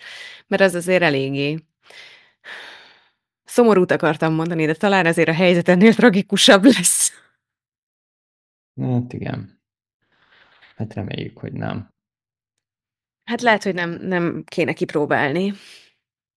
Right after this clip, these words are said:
Speaker 1: És hát, ha reménykedjünk benne, hogy ezért, öm, noha mondtad, hogy, öm, a román társadalomban azért nagyon erős most az a hangulat, hogy, ö,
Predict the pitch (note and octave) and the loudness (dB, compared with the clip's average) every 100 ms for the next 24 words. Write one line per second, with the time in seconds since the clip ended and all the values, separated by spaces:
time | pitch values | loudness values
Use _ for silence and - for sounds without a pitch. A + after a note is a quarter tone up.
0 | _ _ _ - _ _ - E3+ - C#3+ | _ _ _ -20 _ _ -16 -14 -8 -8
1 | - E3+ F3+ D#3+ D#3+ D#3+ D#3+ F3 E3+ E3+ | -6 -4 -4 -4 -8 -10 -8 -10 -10 -10
2 | E3+ F3 E3 E3+ E3+ E3+ - D#3+ D#3 D#3+ | -10 -6 -6 -4 -8 -8 -8 -6 -4 -8
3 | F3 - _ _ _ _ - G#3+ G#3 F#3 | -10 -16 _ _ _ _ 0 2 4 2
4 | F#3+ G#3+ F#3 - E3+ D#3 D#3+ D3+ D3+ D3+ | 0 0 -2 -2 -4 -2 -2 -2 -4 -6
5 | D#3 F3 E3 D#3+ D#3+ E3 - D3+ D3 D3+ | -8 -8 -6 -8 -8 -8 -8 -8 -6 -6
6 | D3+ D3+ D#3+ D#3+ F3+ D#3+ E3 D3+ D#3+ E3+ | -6 -8 -10 -12 -14 -10 -8 -6 -8 -8
7 | D#3+ D#3 D3+ D3+ C3+ D3+ - E3 - E3 | -8 -8 -8 -6 -4 -6 -6 -10 -6 -6
8 | D3+ D#3 D3+ D3 D3 E3 - D#3+ D#3 D#3+ | -4 -6 -8 -6 -6 -8 -8 -6 -4 -4
9 | D#3 | -2